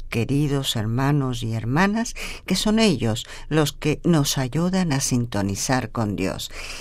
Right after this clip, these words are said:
que no se queda en las apariencias, sino que pone sus ojos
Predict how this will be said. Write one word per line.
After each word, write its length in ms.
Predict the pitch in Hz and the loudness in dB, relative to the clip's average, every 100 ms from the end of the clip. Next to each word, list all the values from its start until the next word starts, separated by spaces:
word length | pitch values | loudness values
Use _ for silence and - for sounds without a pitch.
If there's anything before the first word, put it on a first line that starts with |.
| - | -8
que 140 | - 170 | -2 0
no 420 | 170 190 190 180 | 2 2 4 2
se 280 | 170 170 151 | 2 0 2
queda 480 | 196 170 113 95 90 | 4 4 2 0 -2
en 100 | 85 | -2
las 240 | 98 - | -2 -4
apariencias, 840 | 76 87 104 135 127 104 - 92 | -4 -4 0 4 4 2 0 -2
sino 300 | - 110 110 | -2 -2 -4
que 100 | 117 | -6
pone 400 | - 190 220 226 | -6 0 0 0
sus 320 | 214 - - | -2 -6 -4
ojos 400 | 175 190 - 190 | -4 -2 -2 -4